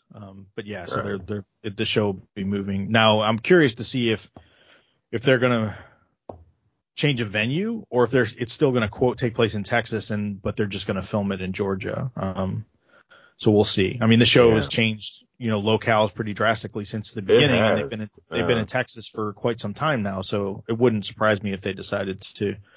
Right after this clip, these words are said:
Speaker 1: uh, to change a venue. So, so that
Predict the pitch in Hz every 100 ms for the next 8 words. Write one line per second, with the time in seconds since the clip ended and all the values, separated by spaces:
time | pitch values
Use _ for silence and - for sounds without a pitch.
0 | _ - - - - 104 98 - 104 107
1 | 101 98 104 107 101 - - 64 107 _
2 | _ _ - - - _ _ _ _ _
3 | _ _ _ _ _ _ _ - - _
4 | _ - - 107 110 107 107 - -